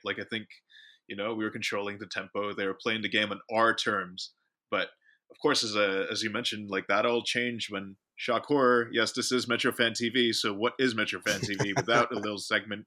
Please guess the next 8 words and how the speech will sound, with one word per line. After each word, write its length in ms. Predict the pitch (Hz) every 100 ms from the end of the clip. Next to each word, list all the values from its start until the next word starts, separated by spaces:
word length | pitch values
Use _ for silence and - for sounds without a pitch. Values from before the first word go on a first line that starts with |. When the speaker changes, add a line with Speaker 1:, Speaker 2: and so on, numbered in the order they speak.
| _ - - -
Speaker 1:
on 80 | 127
Alex 280 | 117 107 -
Muyl 340 | 123 110 104 - _ _ _
when 160 | 104 110
Alex 460 | 135 139 139 - -
Muyl 380 | 131 139 131 131 -
went 180 | 113 107
down? 200 | 107 95